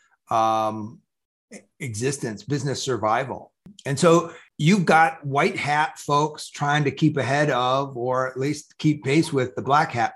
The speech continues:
folks. What does that threat environment look like? Wh-, who, who are the bad guys nowadays? <laughs>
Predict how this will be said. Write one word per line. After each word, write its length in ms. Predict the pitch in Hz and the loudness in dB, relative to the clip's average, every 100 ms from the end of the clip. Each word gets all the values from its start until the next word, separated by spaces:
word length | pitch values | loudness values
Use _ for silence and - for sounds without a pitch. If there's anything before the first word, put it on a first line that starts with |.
| - | -6
folks. 400 | 107 - - - _ _ _ - | -6 -6 -16 -20 _ _ _ 0
What 140 | 165 | 2
does 160 | 214 185 | 2 4
that 340 | 165 170 - _ - - | 4 2 -2 _ -20 -10
threat 280 | 123 131 135 | -2 -2 -2
environment 600 | 127 117 113 120 123 120 - | -6 -4 -2 -2 -2 -6 -8
look 300 | 113 127 123 | -8 -6 -6
like? 320 | 98 87 - - - | -6 -6 -12 -16 -14
Wh-, 180 | 123 - _ _ | -14 -18 _ _
who, 280 | 156 170 - _ - - | 2 2 0 _ -20 4
who 140 | 180 | 6
are 140 | 190 160 | 8 6
the 80 | |
bad 320 | 131 135 147 131 | 4 2 2 0
guys 400 | 95 80 85 - | -4 -8 -14 -10
nowadays? 760 | 107 98 90 82 78 - - | -6 -6 -8 -14 -16 -20 -20
<laughs> 60 | _ | _